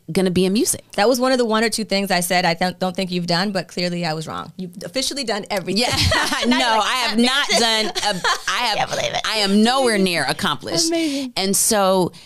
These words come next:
Speaker 1: you know, that's when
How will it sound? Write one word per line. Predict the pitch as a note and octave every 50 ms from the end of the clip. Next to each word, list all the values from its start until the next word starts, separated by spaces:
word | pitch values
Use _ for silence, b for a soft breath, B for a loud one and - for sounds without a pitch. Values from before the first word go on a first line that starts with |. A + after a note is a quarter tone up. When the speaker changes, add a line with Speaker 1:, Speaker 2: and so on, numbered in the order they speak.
| B B B B
Speaker 1:
you | F3+ G3 G#3+
know, | G#3 F#3 E3+ E3 D#3+ D#3+ D#3+ D#3+ - _ B B B B B
that's | E3 - G#3 A#3 C#4+ D#4 - - -
when | A#3 A3 F#3+ E3+ D#3+ D#3 D#3 D#3+ E3 - G3+